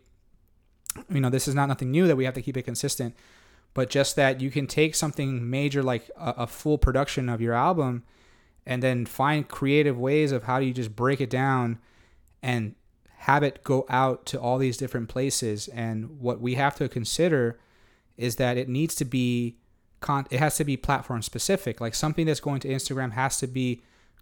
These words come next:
crafted specifically for Instagram. Same thing for Facebook, same thing for YouTube, same thing for Twitter, same thing for LinkedIn. You know, emails are so important, texting.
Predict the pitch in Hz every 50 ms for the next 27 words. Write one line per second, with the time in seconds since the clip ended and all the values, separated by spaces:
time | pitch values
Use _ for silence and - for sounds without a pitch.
0 | _ - - - - 147 147 147 - - - 131 120 123 127 - - - - 135
1 | - - 147 135 147 - 135 117 - 120 113 - - 120 107 104 - - 117 107
2 | 117 107 113 107 - 123 117 - - 120 110 - 113 107 113 - - 117 107 107
3 | 113 113 - 117 104 - 113 - 120 107 - 113 - - 123 117 113 110 - 113
4 | 104 120 113 - - 113 113 113 107 - - 113 113 113 110 - - - - -
5 | _ _ _ _ - 123 117 110 107 - - 139 131 135 135 131 127 123 123 120
6 | 120 117 113 117 113 107 - - 127 117 117 113 - 127 120 117 113 113 - -
7 | 127 117 - - - 123 117 117 113 110